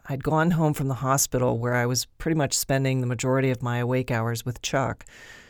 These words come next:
to grab a, you know, to grab a shower and put on some clean clothes. I felt this tightness in my chest, and it was like I couldn't take a normal breath. It was, you know, kinda like this giant cinder block was on my chest, and I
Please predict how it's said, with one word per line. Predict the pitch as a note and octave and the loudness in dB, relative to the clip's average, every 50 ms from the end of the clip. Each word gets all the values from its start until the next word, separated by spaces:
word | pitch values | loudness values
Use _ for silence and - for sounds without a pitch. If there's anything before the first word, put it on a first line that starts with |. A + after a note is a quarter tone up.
| - - - - | -20 -16 -6 0
to | - D#3+ C#3+ | 2 2 4
grab | A#2 C#3+ C#3+ C#3 C3+ | 6 8 6 8 8
a, | C#3 C3 C3 B2+ B2+ B2 - - | 6 6 6 4 4 0 -2 -2
you | D3+ D#3 | 0 0
know, | C3+ B2 A2+ A2 | 2 2 0 -2
to | - - | -4 -4
grab | A2+ C3+ B2 A#2+ | -2 0 0 2
a | A#2+ | 2
shower | A2 - - C3+ C3 C3 C3+ C3+ C3 C3 C3 | 4 4 6 6 6 6 6 4 4 4 2
and | B2+ B2+ B2 | 2 0 -2
put | - - B2 | -2 0 0
on | B2+ A#2+ | 0 0
some | - A#2+ B2 | 0 -2 -2
clean | - C#3 B2 A#2 A#2 | -2 -2 -2 -2 -2
clothes. | A#2 E3+ F#3+ G3+ F3+ B2 - - - - _ _ _ _ _ _ _ _ _ _ _ _ _ _ _ _ _ _ _ _ _ - - - - - - - - - - - - | -2 0 2 2 2 2 0 -2 -6 -8 _ _ _ _ _ _ _ _ _ _ _ _ _ _ _ _ _ _ _ _ _ -18 -16 -16 -18 -20 -20 -20 -20 -20 -14 -4 0
I | C#3 C#3+ | 0 2
felt | - - F#3 F3+ F#3 - | 4 6 6 6 6 6
this | - D#3+ D3 - - _ | 4 4 4 4 4 _
tightness | - - - - F#3 F#3+ - - D3 B2+ B2 - - | -2 -4 -2 -2 -2 -2 0 0 2 2 4 2 2
in | - D3+ C#3 B2+ | 2 0 0 0
my | B2 B2 - | 0 0 0
chest, | A2 - - - C3 A2+ - - - - - - - _ _ - | -2 -2 2 2 2 2 2 0 -2 -4 -6 -10 -18 _ _ -8
and | - C3 C3 C3 C3 C3 C3 B2+ B2 - _ _ - | -4 -2 0 0 0 0 0 -2 -4 -6 _ _ -6
it | - | -4
was | A#2+ C3 C3+ - | -2 -2 -2 0
like | D3+ D#3+ F#3 F3+ - | 0 0 0 2 2
I | D3 C#3+ | 2 2
couldn't | A#2+ - - - D#3 D#3 E3 D#3+ | 0 -2 -4 -2 0 0 0 0
take | - - D3 C3+ B2+ - - - | 0 0 -2 -2 -2 -4 -4 -2
a | C3+ | 0
normal | C3+ B2+ C3 C3 C3 B2+ A#2 | 2 2 2 2 2 0 0
breath. | A2 E3+ G3 - - - - - - - - - - - - - - - | 2 4 4 4 4 0 -6 -14 -16 -20 -20 -20 -20 -20 -20 -20 -4 0
It | - D3+ | 2 4
was, | C3+ C#3 B2+ G#2 C3+ - - _ _ _ _ _ _ _ - - | 4 4 4 2 0 -4 -8 _ _ _ _ _ _ _ -4 -2
you | E3+ D#3+ | 0 2
know, | D#3+ C#3+ | 2 0
kinda | - - G3 G#3+ G#3 | 0 -2 0 2 4
like | E3+ D3+ D#3 | 4 2 2
this | - B2+ B2 - | 2 0 0 0
giant | C3+ - D3+ C3+ C#3 D3+ D3 - | -2 -2 -2 0 0 0 0 2
cinder | - - - D#3+ D3+ D3 C#3+ | 4 4 6 6 4 4 2
block | B2+ B2+ A#2+ G#2+ G#2+ - | 2 2 0 0 0 -2
was | A#2+ A#2 B2 | -2 -2 0
on | B2+ C3 | 0 0
my | C3 B2+ B2 A#2+ | 0 -2 -2 -2
chest, | A#2 - - D#3 C#3 A#2+ A#2+ - - - - | -2 -2 0 2 2 2 2 2 0 -2 -2
and | C3+ B2+ B2 | -4 -4 -2
I | A#2+ A#2+ | -2 -4